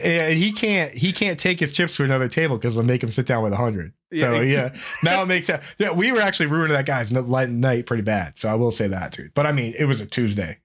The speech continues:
Speaker 1: So, I mean, come on now.
Speaker 2: Oh, man, if that's, if that's what I could do every year at the F S G A is ruin someone's Tuesday night at a poker table, that's my new, that's my new mission.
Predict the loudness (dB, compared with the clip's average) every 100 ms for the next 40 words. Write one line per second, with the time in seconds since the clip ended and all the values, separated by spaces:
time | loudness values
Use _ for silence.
0 | _ -4 -2 0 0 0 -2 -2 -4 -8
1 | -12 _ _ _ _ _ -6 -4 -4 -4
2 | -4 -4 -6 -10 -4 -4 -4 -4 -4 -4
3 | -6 -4 -2 -4 -6 -12 _ -6 -4 -4
4 | -2 -2 -2 -2 -2 -2 -6 -6 -4 -4
5 | -4 -4 -4 -4 -6 -6 -8 -6 -4 -2
6 | -4 -4 -4 -4 -4 -4 -4 -10 -16 _
7 | -8 -6 -4 -2 -2 -2 -2 -2 -2 -2
8 | -2 -4 -8